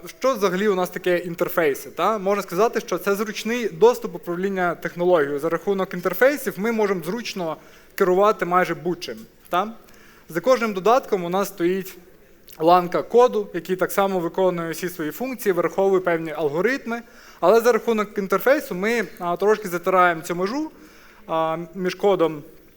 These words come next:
і людиною і дозволяємо якраз використовувати ці всі новітні технології, а, без проблем. То можна сказати, що, а, інтерфейс це, це так само оболонка над технологією.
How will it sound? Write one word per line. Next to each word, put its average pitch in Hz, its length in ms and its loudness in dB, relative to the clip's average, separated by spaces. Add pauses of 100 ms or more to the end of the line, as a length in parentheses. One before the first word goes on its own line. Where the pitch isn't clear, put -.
(260)
і 170 240 2
людиною 233 540 0
і 226 80 -6
дозволяємо 190 540 2
якраз 170 420 0
використовувати 165 680 -2
ці 190 260 -2
всі 175 200 -6
новітні 170 480 -6
технології, 196 720 0 (480)
а, 156 280 -6
без 170 180 2
проблем. 139 460 -2 (240)
То 175 80 -4
можна 190 240 0
сказати, 233 380 -2
що, 175 380 0 (640)
а, 160 460 -2
інтерфейс 196 500 -2
це, 165 160 -8
це - 160 -8
так - 140 -4
само 190 320 0
оболонка 180 580 2
над 160 200 -6
технологією. 131 640 -2